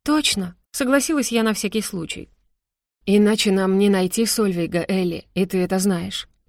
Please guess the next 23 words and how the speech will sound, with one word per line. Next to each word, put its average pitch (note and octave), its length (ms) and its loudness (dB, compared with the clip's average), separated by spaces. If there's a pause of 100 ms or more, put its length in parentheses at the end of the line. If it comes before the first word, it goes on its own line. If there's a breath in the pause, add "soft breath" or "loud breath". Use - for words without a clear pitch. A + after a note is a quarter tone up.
тяжело G3 360 -2
вздохнул F#3+ 480 -4
он. F3 220 -10 (380)
«Понимаю, F3+ 420 2
как F3 180 -6
он E3+ 100 -6
тебе F3 260 -4
дорог. E3+ 360 -4 (140)
Я F3+ 200 2
вижу, G#3 280 0
как F3+ 180 -8
сильно F3+ 300 0
ты F3 100 -4
переживаешь, F3 720 -4 (380 soft breath)
и F#3 120 4
волнуюсь F3 460 2
за F#3 100 -2
тебя. - 360 -8 (480)
Наверное, A3 460 2
твоё A3 300 0
спонтанное G3+ 680 -2
приобретение F#3 720 0
гаремников — F3+ 640 -2